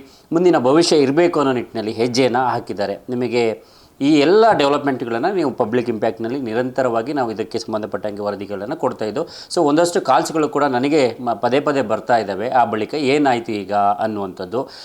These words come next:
ಹಾಗಾಗಿ ಇದು, ಈ ವಿಚಾರವಾಗಿ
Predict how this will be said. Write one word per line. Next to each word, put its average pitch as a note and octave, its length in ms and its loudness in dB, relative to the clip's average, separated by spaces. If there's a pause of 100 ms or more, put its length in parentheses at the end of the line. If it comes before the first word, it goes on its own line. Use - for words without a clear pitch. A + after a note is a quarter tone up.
(140)
ಹಾಗಾಗಿ F3 640 2 (120)
ಇದು, E3+ 640 4
ಈ E3 240 4
ವಿಚಾರವಾಗಿ D3 800 2